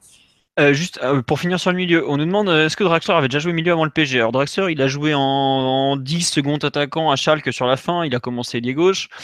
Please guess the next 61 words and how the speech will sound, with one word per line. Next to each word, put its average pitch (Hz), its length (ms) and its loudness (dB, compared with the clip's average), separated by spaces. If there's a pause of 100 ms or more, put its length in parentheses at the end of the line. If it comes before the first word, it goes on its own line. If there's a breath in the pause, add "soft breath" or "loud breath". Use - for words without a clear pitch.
(300 loud breath)
À, 127 1400 4
euh, 117 280 -6
Wolfsburg, 151 520 0
pareil, 156 320 2
quatre 147 160 -2
deux 143 100 -4
trois 151 220 -2
un, 156 80 2
il 151 80 -4
était 120 140 -8
plutôt 156 200 -10
en 143 120 -2
dix 151 280 -8
qu'en 131 140 -6
relayeur. 139 560 -2
En 156 260 2
sélection, 208 480 -4
par 151 160 2
moment, 156 240 0
ils 175 80 -2
le 151 100 -2
font 147 180 -8
jouer 139 180 -4
un 151 80 0
peu 170 100 -6
plus 160 160 -10
bas, 170 180 2
mais 143 120 -2
alors, 113 160 2
pff, - 380 -8 (360 loud breath)
la 117 60 -4
sélection 143 420 -2
allemande, 160 320 0
la 131 80 -2
plupart 117 240 -4
du 135 140 -6
temps, 170 200 0
ils 147 80 -2
sont 123 140 -10
pratiquement 131 880 -2
en, 117 60 0
euh, 117 320 -2
trois, 135 560 4
euh, 123 120 2
deux, 135 340 -2
cinq 143 480 -2
ou 120 60 -10
presque, 147 340 -2
tellement 123 200 -4
ils 123 140 -6
ont 123 60 -6
des 127 100 -4
joueurs 127 260 0
offensifs 135 560 -4
et 120 40 -4
ils 110 60 -6
dominent, 127 360 -4
ils 113 180 -6
archi-dominent 131 540 -2
les 123 80 0
matchs. 147 380 0